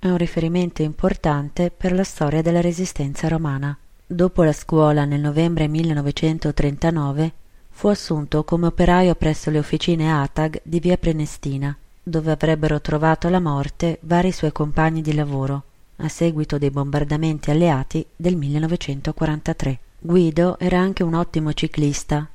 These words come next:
avendo partecipato a numerose gare. Nel millenovecentotrentasei era entrato a far parte della cellula comunista di Campo dei Fiori,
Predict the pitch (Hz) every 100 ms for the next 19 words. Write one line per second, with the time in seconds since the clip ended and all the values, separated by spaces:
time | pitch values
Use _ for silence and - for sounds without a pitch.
0 | - - 160 170 160 147 143 - 151 180
1 | 170 131 135 156 165 175 185 135 156 156
2 | 139 135 143 139 - - - 165 160 160
3 | 175 175 156 147 147 170 160 151 147 151
4 | 151 196 190 156 143 147 165 - 185 196
5 | - 156 143 151 170 170 185 190 - 151
6 | 143 143 170 165 147 143 - 156 175 139
7 | - - 151 - 170 - 180 180 165 151
8 | - 143 135 143